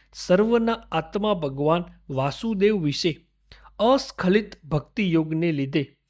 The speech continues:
પોતે બીજા પુરુષાર્થોની તથા આત્મજ્ઞાનની પણ દરકાર નહીં કરનારા, છતાં જે મુમુક્ષો પ્રત્યે આવેલી મુક્તિને બહુમાનપૂર્વક મસ્તકે ચડાવે,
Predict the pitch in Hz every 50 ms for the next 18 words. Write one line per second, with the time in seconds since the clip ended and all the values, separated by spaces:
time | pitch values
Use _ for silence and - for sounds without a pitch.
0 | _ _ _ _ - 147 147 143 - 180 185 185 185 - _ _ _ 147 147 160
1 | 143 185 214 233 233 233 - 185 180 202 202 190 - 170 165 165 170 - - 180
2 | 175 180 190 220 208 - _ _ _ _ 208 196 202 180 139 - - _ - 180
3 | 208 208 _ - 277 277 240 196 185 170 170 170 180 196 202 208 208 - - 214
4 | 214 208 _ _ _ _ 156 147 147 147 - - 190 196 214 208 - 139 143 139
5 | 139 139 131 180 247 254 - - 170 151 147 143 147 160 156 139 - - _ _
6 | _ _ _ _ _ _ - - 151 143 - - 160 180 185 - - _ _ _
7 | _ _ - 147 160 180 240 277 - - - 170 156 151 156 175 247 285 - -
8 | - - 175 123 - - _ _ _ - 160 160 160 _ 214 208 - _ 151 147
9 | 147 156 180 190 196 202 214 214 185 170 160 156 160 - - 190 185 175 147 131
10 | - _ _ _ _ _ 151 147 160 175 170 190 240 240 233 233 240 254 262 254
11 | 247 - - 175 165 190 190 185 190 190 - 147 143 151 - - _ - 214 208
12 | - 220 214 202 208 - 147 143 156 180 170 143 -